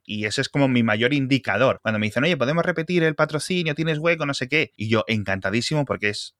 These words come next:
un anuncio que me sale súper fácil comentar porque es un gran producto. Ya sabéis, colchonmorfeo punto com,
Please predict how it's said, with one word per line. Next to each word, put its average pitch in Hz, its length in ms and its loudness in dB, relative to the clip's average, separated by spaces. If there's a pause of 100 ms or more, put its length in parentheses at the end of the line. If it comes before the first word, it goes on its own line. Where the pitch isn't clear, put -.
(120)
un 104 280 -2
anuncio 113 520 0 (280)
que 104 100 -2
me 95 100 -2
sale 107 320 -2
súper 107 500 -2
fácil 98 340 -4
comentar 98 340 -2
porque 95 200 -10
es - 180 -10
un 117 320 0
gran 101 320 -4
producto. 92 400 -6
Ya 120 140 2
sabéis, 101 200 -4
colchonmorfeo 110 640 -2
punto 113 240 -2
com, 220 240 0